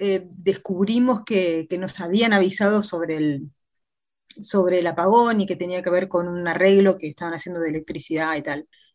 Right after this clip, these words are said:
en la ciudad y que no le habíamos prestado <laughs> atención a la, a la notificación porque, bueno, estábamos en nuestra, en nuestra dimensión, me di cuenta que, claro, Sendero Luminoso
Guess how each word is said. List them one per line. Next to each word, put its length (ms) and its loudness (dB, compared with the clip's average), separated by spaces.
en 180 2
la 100 0
ciudad 460 4
y 140 2
que 140 -2
no 120 0
le 80 4
habíamos 380 4
prestado 340 -2
<laughs> 0 -
atención 720 0
a 80 2
la, 380 -6
a 80 2
la 120 4
notificación 960 0
porque, 300 -4
bueno, 240 -4
estábamos 640 -6
en 160 -8
nuestra, 600 -8
en 180 6
nuestra 380 4
dimensión, 1040 0
me 120 2
di 140 -2
cuenta 320 2
que, 160 -2
claro, 420 2
Sendero 400 0
Luminoso 880 0